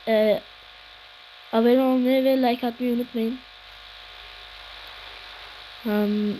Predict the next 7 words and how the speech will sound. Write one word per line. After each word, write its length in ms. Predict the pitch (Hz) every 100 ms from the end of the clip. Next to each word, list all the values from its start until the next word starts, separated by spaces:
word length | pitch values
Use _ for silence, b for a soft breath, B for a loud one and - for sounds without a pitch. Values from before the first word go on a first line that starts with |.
| -
bakayım. 420 | 240 220 - 262 269 - - - - - - - - - - - - - - -
Hmm, 540 | 233 233 226 226 226 226 - - - - -
ha, 160 | 220 214 -
oyundan 480 | - 226 226 240 233
kaldırılmış 880 | 233 220 202 202 208 202 196 190 -
ya. 280 | 202 190 196 - - - -
Tüh. 140 | -